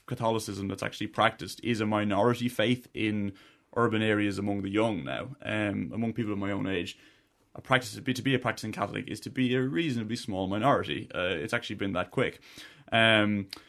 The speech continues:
so, so it, on the whole, people are absolutely lovely, and I would never complain about those who would, uh, who would sort of be that bit more aggressive, because, you know, Catholicism has,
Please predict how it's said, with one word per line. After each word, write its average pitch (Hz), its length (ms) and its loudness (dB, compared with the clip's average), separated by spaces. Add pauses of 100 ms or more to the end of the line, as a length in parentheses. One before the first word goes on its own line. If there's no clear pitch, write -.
(260)
so, 113 640 4 (100)
so 120 540 4 (1000)
it, 143 240 4 (180)
on 160 160 4
the 123 80 8
whole, 180 320 6
people 117 260 -2
are 107 40 4
absolutely 95 360 -2
lovely, 120 460 4
and 87 120 -2
I 98 40 0
would 107 140 0
never 131 200 4
complain 104 340 0
about 98 200 0
those 98 220 0
who 107 100 -6
would, 101 340 0 (120)
uh, 101 240 0 (220)
who 113 100 -8
would 101 240 -4
sort 98 200 -6
of - 240 -14 (500)
be 113 120 0
that 101 160 2
bit 110 140 -4
more 98 160 -4
aggressive, 95 520 -4
because, 101 300 -6
you 95 60 -6
know, 95 260 -4 (420)
Catholicism 101 640 0
has, 95 380 -2